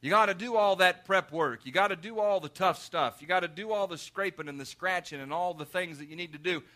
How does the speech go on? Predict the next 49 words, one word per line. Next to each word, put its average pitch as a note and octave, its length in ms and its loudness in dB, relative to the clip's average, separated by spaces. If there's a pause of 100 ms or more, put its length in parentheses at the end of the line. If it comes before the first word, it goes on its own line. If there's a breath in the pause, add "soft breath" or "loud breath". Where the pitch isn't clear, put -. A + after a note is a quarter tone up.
(120 loud breath)
before A#3+ 400 0
you G#3+ 100 -4
put F#3+ 240 -2
on E3 200 0
that, C#3+ 200 -2 (200)
that C#3+ 180 -10
pretty B2+ 180 -12
coat. G#2+ 300 -12 (1200)
And - 80 -2
in F3+ 80 -4
our A3 240 2
life G3+ 220 4
spiritually, A3+ 540 -4
this G3 160 -4
is F#3+ 80 -16
what F#3 100 -4
I'm, E3+ 180 -2
I'm E3+ 120 -6
not G#3 200 0
saying A3 260 -6
that F3+ 140 -6
there's E3 220 -6
works F#3+ 480 -4
that's D#3+ 140 -16
going F3 300 -8
to D#3 60 -8
get F#3+ 320 -4
you D#3+ 200 -8
to D#3 220 -10
a B2+ 40 -6
place. C3+ 560 -6
I'm D3+ 80 -14
not F#3 220 -6
saying G3 260 -6
there's D#3+ 160 -10
going F3 220 -8
to D#3 80 -12
be D#3 100 -6
works F#3 440 -6
that E3 220 -14
you D#3+ 100 -12
do E3+ 200 -6
that C#3+ 140 -14
get E3 200 -10
you D#3 80 -18
salvation. C#3+ 600 -4
That's C#3+ 240 -8
not C3+ 180 -10
true. B2 300 -10